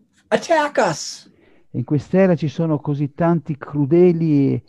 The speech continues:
Speaker 2: pirati assetati di sangue che possono venire e ucciderci tutti.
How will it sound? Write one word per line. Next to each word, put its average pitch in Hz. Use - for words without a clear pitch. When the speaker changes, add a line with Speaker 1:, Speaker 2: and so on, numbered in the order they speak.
Speaker 2:
pirati 165
assetati 156
di 151
sangue 180
che 139
possono 147
venire 165
e 127
ucciderci 151
tutti. 110